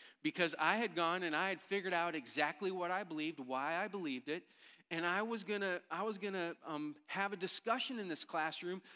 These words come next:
so that he would have to say exactly what he thought or believed, or she was gonna have to present her ideas so that they could understand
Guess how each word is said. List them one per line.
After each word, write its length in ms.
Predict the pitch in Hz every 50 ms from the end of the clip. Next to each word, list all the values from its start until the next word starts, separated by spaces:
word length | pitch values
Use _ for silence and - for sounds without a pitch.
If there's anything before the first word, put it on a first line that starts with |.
| - _
so 160 | - - 214 202
that 100 | 220 220
he 460 | 196 - - - - 247 285 311 330
would 180 | 320 302 247
have 340 | 180 160 156 147 139 139 - -
to 120 | 165 147
say 360 | - - - 156 139 131 135 131
exactly 600 | 156 139 143 147 151 202 196 196 196 - 208 196
what 220 | 185 190 196 196
he 320 | 170 160 - 214 254 277 277
thought 340 | - - 185 151 135 123 -
or 180 | - 143 135 131
believed, 460 | 131 127 120 120 123 113 113 110 - _ _ _ _ _ - - _ -
or 100 | 190 190
she 160 | - - 247
was 120 | 269 240
gonna 160 | 220 262 240
have 140 | 226 226 226
to 80 | - -
present 420 | - 214 208 175 208 214 208 196
her 180 | 175 208 196 190
ideas 440 | 190 185 185 170 208 214 185 - - - - - - _
so 160 | - 208 202
that 160 | 190 208 -
they 140 | - 226 254
could 160 | - 277 254
understand 640 | 269 269 277 269 262 - - - 196 185 185 190 180